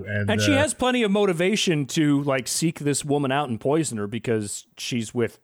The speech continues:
Speaker 2: her man. But, uh, that's not really explained. And the whole Russian
Speaker 1: No.
Speaker 2: bride thing is bizarre to me because before, uh, uh, Father, <laughs> before he keels over dead,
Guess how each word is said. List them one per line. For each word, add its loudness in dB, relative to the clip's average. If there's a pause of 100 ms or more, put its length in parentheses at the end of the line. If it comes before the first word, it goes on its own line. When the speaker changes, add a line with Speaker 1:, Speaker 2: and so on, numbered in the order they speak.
(320)
Speaker 2:
her -8
man. -4 (120)
But, -4 (360)
uh, -6 (120)
that's -4
not -2
really 2
explained. -2 (240)
And -2
the 2
whole 2
Russian 2
Speaker 1:
No. -2
Speaker 2:
bride 0
thing 0 (200)
is -2
bizarre -2
to -8
me -6 (240)
because 0
before, 2
uh, 0
uh, 2
Father, 0 (400)
<laughs> -10
before 0
he 2
keels 0
over 0
dead, 0